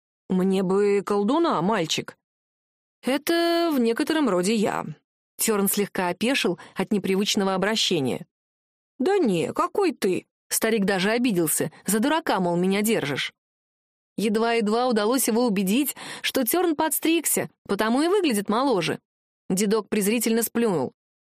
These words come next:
«Колдуны, бисово отродье!» Но от предложенной помощи, однако, отказываться не стал. Прошло десять дней после приема в доме Леннисов. Я ждала вестей от отца, хотя понимала, что быстро договориться об аудиенции у короля не получится.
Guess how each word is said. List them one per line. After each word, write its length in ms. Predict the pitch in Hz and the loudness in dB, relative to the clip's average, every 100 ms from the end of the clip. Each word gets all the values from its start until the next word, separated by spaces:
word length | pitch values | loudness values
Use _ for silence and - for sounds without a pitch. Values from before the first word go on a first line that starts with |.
| _ | _
«Колдуны, 760 | - 220 208 240 330 320 196 - | -2 0 2 2 2 2 0 -2
бисово 640 | 156 220 285 - 175 165 | -2 0 0 0 0 0
отродье!» 600 | 170 185 196 220 165 151 - _ _ _ - | -2 0 2 2 0 -4 -6 _ _ _ -4
Но 220 | 190 196 | -2 0
от 120 | 190 | -2
предложенной 560 | 208 202 196 190 196 185 | -2 0 2 2 0 0
помощи, 440 | - 320 370 - | 0 2 2 2
однако, 440 | 359 339 359 349 339 | 0 2 0 0 -2
отказываться 600 | - 202 185 196 226 285 | -2 -4 -2 -2 0 0
не 100 | 285 | 0
стал. 400 | - - 92 - _ _ _ _ _ _ _ _ _ _ _ _ | -2 -4 -6 -10 _ _ _ _ _ _ _ _ _ _ _ _
Прошло 440 | - 190 220 381 427 | -4 -2 0 0 2
десять 460 | 247 302 - 247 | 2 0 0 0
дней 400 | 226 269 247 160 - - - - | 2 2 0 -2 -8 -20 -20 -6
после 320 | 220 233 220 | -2 0 0
приема 440 | 202 208 220 320 247 | 0 0 0 0 0
в 40 | |
доме 320 | 180 233 240 233 | 0 0 0 0
Леннисов. 680 | 226 190 160 147 127 - _ _ _ _ - | 0 0 -2 -2 -6 -8 _ _ _ _ -4
Я 160 | 196 | -2
ждала 320 | 208 226 233 233 | 0 0 0 0
вестей 340 | 226 247 233 | 0 0 0
от 120 | 226 | 0
отца, 360 | 233 233 330 302 | -2 0 0 0
хотя 280 | 220 190 190 | -2 -2 -2
понимала, 440 | 208 208 214 214 | 0 2 2 0
что 180 | - 202 | -2 -2
быстро 280 | 214 - 196 | -2 -2 -2
договориться 600 | 185 190 202 208 202 190 | 0 0 0 0 0 0
об 100 | 185 | 2
аудиенции 600 | 202 185 208 190 180 196 | 0 0 0 0 0 0
у 60 | |
короля 340 | 185 202 202 214 | 0 0 0 0
не 100 | 214 | 0
получится. 680 | 240 269 339 202 - - | 0 0 0 0 -2 -4